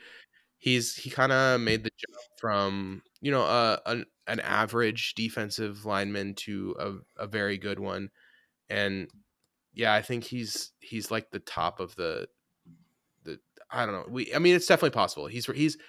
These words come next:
he's right there with, uh, with Dalvin in terms of, like, guys we have a pot-, potential to get, but it's gonna be hard. Um, Sheldon Rankin stood out to me as just, like, a guy that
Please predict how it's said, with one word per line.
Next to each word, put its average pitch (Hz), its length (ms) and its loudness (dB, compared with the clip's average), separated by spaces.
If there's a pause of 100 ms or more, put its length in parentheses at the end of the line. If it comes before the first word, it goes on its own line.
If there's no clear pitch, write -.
(140)
he's 151 160 2
right 139 160 8
there 113 200 4
with, 98 280 2
uh, 87 300 0
with - 300 -6
Dalvin 90 460 0
in 87 120 -8
terms 92 260 -8
of, 92 80 -12
like, 85 180 -6
guys 101 260 -2
we 107 80 -4
have 101 100 -4
a 92 60 -6
pot-, - 360 -4
potential 92 440 -10
to 101 120 -10
get, 98 280 -4 (500)
but 90 300 0
it's 98 140 -10
gonna 101 200 -4
be 90 260 -4
hard. 85 460 -2 (320)
Um, 85 380 -8 (160)
Sheldon 143 360 6
Rankin 101 300 -2
stood 92 220 -2
out 85 160 0
to - 80 -10
me 95 100 -4
as 92 120 -2
just, - 160 -2
like, 127 100 0
a 117 60 -2
guy 95 320 0
that 98 280 0